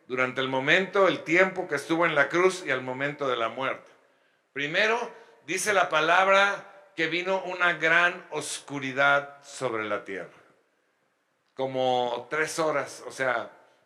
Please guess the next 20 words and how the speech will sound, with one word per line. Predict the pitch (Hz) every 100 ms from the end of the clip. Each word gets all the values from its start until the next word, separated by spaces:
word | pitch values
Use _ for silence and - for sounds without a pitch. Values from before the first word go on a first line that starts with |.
| _
desde | 120 117 110 117
las | 117 117 - - -
tres | 147 160 151
de | 147
la | 135 123
tarde | 143 147 143 143 143 143 - _ _
o | - 110 107 107 104 98 95 _ 101
no, | 120 120 135
no, | 139 151 143
más | 139 147
bien | 139 170
no | 233
me | 117
acuerdo, | - 101 - - - _ _ _
pero | 131 135 143
hubo | 160 170 170 - 139
varias | 170 175 165 - -
horas | 170 170 151 147 - 123
de | 117
oscuridad | 113 - 123 120 120 127 147 151